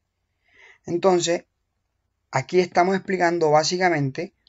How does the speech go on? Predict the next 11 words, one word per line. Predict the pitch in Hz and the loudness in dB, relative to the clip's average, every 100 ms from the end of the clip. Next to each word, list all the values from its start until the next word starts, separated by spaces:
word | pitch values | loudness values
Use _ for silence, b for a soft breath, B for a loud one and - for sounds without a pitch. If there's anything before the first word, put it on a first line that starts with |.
| - | -8
cuando | 147 160 | -6 -4
nos | 170 165 | -4 0
hablan | 147 160 | 0 0
de | 135 | -2
una | 127 | -2
acidosis | 131 - 170 156 147 160 | -2 -2 0 0 -2 -6
o | 139 | -4
una | 131 | -4
acidemia | 135 156 151 151 156 | -4 -4 -4 -4 -4
metabólica | 160 156 170 139 131 143 - _ _ _ - | -4 -2 0 0 -2 -6 -8 _ _ _ -8
hiperclorémica. | 151 143 131 131 135 - 120 131 156 135 117 | -6 -4 0 0 -2 -8 -2 0 2 0 -6